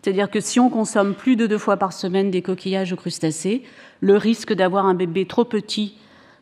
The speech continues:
pour l'âge gestationnel est multiplié par deux. Et toutes ces comparaisons sont ajustées, évidemment, comme on dit, on prend en compte tous les autres facteurs de risque possibles de ces deux, du retard de croissance.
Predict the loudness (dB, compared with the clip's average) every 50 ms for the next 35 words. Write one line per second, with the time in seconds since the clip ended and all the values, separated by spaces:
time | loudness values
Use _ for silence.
0 | _ _ _ -2 0 2 2 2 0 0 -2 -6 -8 -4 -2 -4 -2 -2 -2 0
1 | 2 2 2 0 -2 -4 -2 0 0 2 2 0 -2 -6 -10 -4 -4 -4 -2 0
2 | 0 0 0 -2 -4 -6 -6 -8 -8 -16 _ _ _ _ _ _ -20 -20 -20 -20
3 | -20 -18 -6 -6 -6 -6 -2 -4 -4 -4 -2 -4 -4 -2 -2 -4 -2 0 0 0
4 | 0 0 0 0 -2 0 0 0 0 0 0 -2 -2 -2 -6 -8 -4 -2 -2 -2
5 | -2 -2 -2 0 0 2 2 2 2 2 -2 -4 -12 -20 _ _ 0 2 2 2
6 | 2 2 0 0 0 0 0 0 2 2 2 0 0 2 2 2 2 2 -2 -4
7 | -4 -2 0 0 0 0 0 0 -2 -2 -2 -4 -8 -4 -4 -6 -4 -2 -2 -2
8 | 0 0 -2 -2 -4 -6 -4 -6 -6 -4 -4 -8 -8 -8 -10 -10 -8 -8 -10 -12
9 | -14 -18 _ _ _ _ _ _ -4 -2 -2 -2 -2 -4 -2 -2 -2 -2 -2 -4
10 | -2 -2 -2 -2 -4 -10 -20 -20 -18 _ -4 -2 0 0 0 2 2 0 0 -2
11 | -4 -6 -6 -8 -6 -10 -14 -14 -14 -16 -20 -20